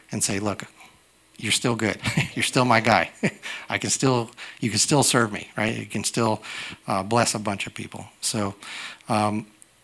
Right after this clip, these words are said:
so when it comes to all of this, what we said in verse seven, it says, "Therefore welcome one another as Christ has welcomed you for the glory of God."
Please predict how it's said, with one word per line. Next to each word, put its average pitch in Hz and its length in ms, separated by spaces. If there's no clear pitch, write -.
so 131 160
when 135 160
it 135 120
comes 170 340
to 139 460
all 139 180
of 117 120
this, 110 260
what 127 100
we 120 140
said 113 340
in 120 100
verse 123 240
seven, 110 200
it 107 60
says, 117 200
"Therefore 131 340
welcome 120 400
one 113 160
another 104 320
as 98 140
Christ - 380
has 98 120
welcomed 101 380
you 98 320
for - 160
the 113 80
glory 110 340
of 98 120
God." 98 320